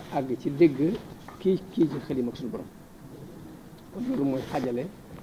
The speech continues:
li ñu tuddee al Isra wal Mi'raj. Alquran nag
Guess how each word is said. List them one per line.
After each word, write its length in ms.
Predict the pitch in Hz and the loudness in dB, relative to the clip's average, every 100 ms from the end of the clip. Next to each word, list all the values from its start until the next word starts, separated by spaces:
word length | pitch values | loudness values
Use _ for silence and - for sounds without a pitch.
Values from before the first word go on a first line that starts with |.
| - - - - - | -14 -16 -16 -10 -2
li 80 | 135 | 2
ñu 120 | 156 | 2
tuddee 240 | 147 131 | 2 -2
al 140 | 131 120 - | -2 -4 -8
Isra 380 | - - 117 - 127 156 - - - - - - - - - 107 | -8 -4 -2 -2 -4 -8 -14 -20 -18 -18 -16 -16 -16 -14 -6 2
wal 180 | 139 147 | 6 8
Mi'raj. 380 | 139 110 104 87 - - - - - - - - - - | 6 4 -4 -8 -12 -16 -16 -16 -14 -16 -14 -12 -12 -2
Alquran 540 | 160 170 190 165 160 165 | 2 2 4 6 8 8
nag 140 | 190 | 6